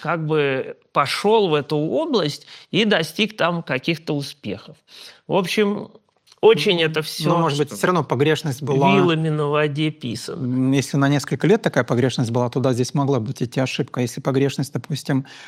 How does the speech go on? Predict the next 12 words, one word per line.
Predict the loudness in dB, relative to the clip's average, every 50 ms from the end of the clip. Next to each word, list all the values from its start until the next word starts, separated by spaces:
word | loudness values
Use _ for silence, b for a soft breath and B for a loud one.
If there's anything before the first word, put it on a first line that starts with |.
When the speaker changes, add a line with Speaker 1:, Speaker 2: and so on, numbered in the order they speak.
| B B _
Speaker 2:
а, | -6 -2 0
на | 0 2
несколько | 2 0 -2 -4 -4 -4 -2 0
дней, | 0 0 0
то | 2 2 0 0
положение | 0 -4 _ 0 0 0 2 2 2 2
Марса | 2 2 2 0 -2 -2 -2
вряд | 0 0 0
ли | -2 -2
поменяется. | -2 0 0 0 0 -2 -2 -4 -4 -4
Ведь | -4 -2
порядка, | -2 -2 -2 -2 -2 -2 -2 -2 -2 -2 -6